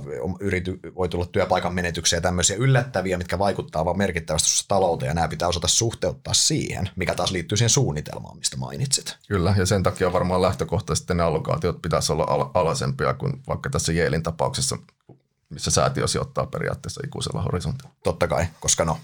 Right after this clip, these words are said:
Speaker 1: meidän kenenkään sijoitushorisontti ei ole. Me-, meillä se ei ole, se ei ole, ei ole, ei ole i-,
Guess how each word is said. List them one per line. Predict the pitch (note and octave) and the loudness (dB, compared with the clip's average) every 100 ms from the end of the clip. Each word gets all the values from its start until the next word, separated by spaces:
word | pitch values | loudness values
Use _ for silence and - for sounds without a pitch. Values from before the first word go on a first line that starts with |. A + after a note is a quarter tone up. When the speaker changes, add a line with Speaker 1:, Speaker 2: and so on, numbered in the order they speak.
| E2+ | -6
Speaker 1:
meidän | E2 D2 | -4 -2
kenenkään | C2+ C2+ - - | -2 -4 -2 -4
sijoitushorisontti | B1+ E2+ - - - - | -2 -4 -4 -6 -6 -8
ei | G1+ G1+ | -8 -4
ole. | - - | -4 -4
Me-, | G#2 F#2+ | -4 -2
meillä | D#3 D#3 G#2 | 2 4 4
se | G#2+ | 2
ei | F2+ | 2
ole, | F#2 - | 0 2
se | A2 | 2
ei | |
ole, | G2+ B2+ | 6 8
ei | A#2+ | 8
ole, | B2 A#2+ | 6 2
ei | C3 B2 | 2 4
ole | A2+ - | 4 2
i-, | A2+ | -2